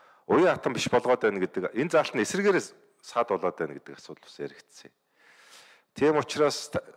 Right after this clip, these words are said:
зарчим бол одоо тантай санал нэг байна. А, яг хөө ерөнхий эн чинь бол хууль биш байхгүй юу? Тогтоол.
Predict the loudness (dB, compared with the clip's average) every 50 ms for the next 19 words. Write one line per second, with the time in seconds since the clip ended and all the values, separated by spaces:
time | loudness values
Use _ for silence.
0 | -18 -6 -4 -2 -2 -2 -2 -2 0 2 2 2 2 2 0 0 2 2 2 4
1 | 2 2 0 -2 -4 -4 -4 -4 -2 0 2 2 0 0 -2 -4 -6 -8 -8 -6
2 | -6 -4 -2 0 0 0 0 -2 0 0 2 4 2 2 0 0 0 0 0 0
3 | 0 0 0 0 0 0 0 0 0 0 0 0 -2 -4 -12 -20 -20 _ _ 0
4 | 2 2 2 2 0 -2 -2 -2 -4 -4 -6 -4 -4 -2 -2 -4 -6 -10 _ _
5 | _ _ _ -12 -10 -10 -8 -6 -6 -6 -6